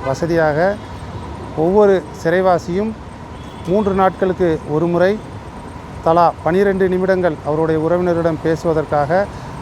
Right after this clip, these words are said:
காணொளி மற்றும், ஆ, ஆடியோ கால் மூலமாக பேசுவதற்கான வசதியினை சிறைகளில் ஏற்படுத்தி தரப்படும் என்று அறிவித்தார். அதற்கு இணங்க கடந்த நான்காம் தேதி நான்கு பன்னிரெண்டு ரெண்டாயிரத்தி இருபத்தி நாலு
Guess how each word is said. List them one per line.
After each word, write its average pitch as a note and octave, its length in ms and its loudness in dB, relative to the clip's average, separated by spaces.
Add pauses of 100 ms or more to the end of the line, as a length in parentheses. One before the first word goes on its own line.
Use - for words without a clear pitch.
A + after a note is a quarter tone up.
(140)
காணொளி F#3+ 440 4 (300)
மற்றும், D#3 400 0 (540)
ஆ, B2+ 120 2 (680)
ஆடியோ F#3+ 240 4 (100)
கால் E3+ 240 4
மூலமாக E3 320 0 (140)
பேசுவதற்கான D#3 580 -2 (420)
வசதியினை F3 440 2 (100)
சிறைகளில் F3 420 2
ஏற்படுத்தி E3 400 -2
தரப்படும் D3+ 420 0
என்று D3+ 200 0 (400)
அறிவித்தார். D#3+ 480 2 (400)
அதற்கு F3 280 2 (120)
இணங்க F#3+ 260 2 (560)
கடந்த E3 280 2 (440)
நான்காம் F#3 480 2
தேதி E3 280 0 (220)
நான்கு E3+ 380 0
பன்னிரெண்டு E3+ 500 2
ரெண்டாயிரத்தி D#3+ 500 2
இருபத்தி D#3+ 300 -4
நாலு D3+ 140 2